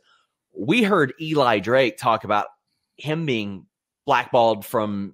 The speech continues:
N X T for a long time. Like, a guy with, with that type of, type of <laughs> just what W W E adores. Like, they have cartoon emoji eyes for, for a guy like that, especially in the two thousands, the twenty tens,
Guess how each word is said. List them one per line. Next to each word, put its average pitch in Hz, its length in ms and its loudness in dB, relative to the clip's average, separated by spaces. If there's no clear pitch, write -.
N 156 140 2
X 180 220 0
T 277 220 -2
for 202 220 0
a 120 60 2
long 92 300 -2
time. 76 360 -12
Like, 139 160 -2
a 143 60 0
guy 180 380 4
with, 156 260 0
with 156 180 -6
that 185 300 -2
type 190 280 -4
of, 139 140 -14
type 190 260 0
of 143 220 -4
<laughs> - 500 -12
just 156 240 -8
what 156 380 0
W 180 280 2
W 160 300 -2
E 160 180 0
adores. 120 800 -2
Like, 107 240 -8
they 151 140 -2
have 120 160 -4
cartoon 170 480 -4
emoji 143 560 -2
eyes 87 560 -4
for, 131 320 -2
for 135 200 0
a 113 80 -6
guy 113 220 0
like 98 280 -2
that, 98 360 -2
especially 147 540 -4
in 113 80 -4
the 107 80 -6
two 123 180 -8
thousands, 135 520 -2
the 107 100 -14
twenty 123 260 -10
tens, 135 420 -10